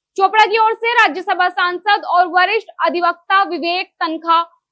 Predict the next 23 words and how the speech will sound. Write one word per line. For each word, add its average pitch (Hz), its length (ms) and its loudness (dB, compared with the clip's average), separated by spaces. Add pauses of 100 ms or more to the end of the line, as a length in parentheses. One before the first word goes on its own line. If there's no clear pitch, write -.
और 349 160 2
अधिवक्ता 370 600 0
संजय 359 320 -6
शर्मा 349 420 -4
ने 359 160 -4
हाईकोर्ट 339 680 -2
में 311 180 -6
पेश 302 420 -6
हुए। 226 120 -8 (580)
शर्मा 392 360 2
ने 466 120 -2
बताया 403 440 4
कि 427 140 -4
तेरह 370 240 2
अगस्त 359 360 2
को 403 100 -8
सुनवाई 359 420 2
के 403 140 -8
दौरान 339 400 0
वो 359 120 -2
अपनी 349 420 -4
दलील 294 440 -2
रखेंगे। 240 320 -12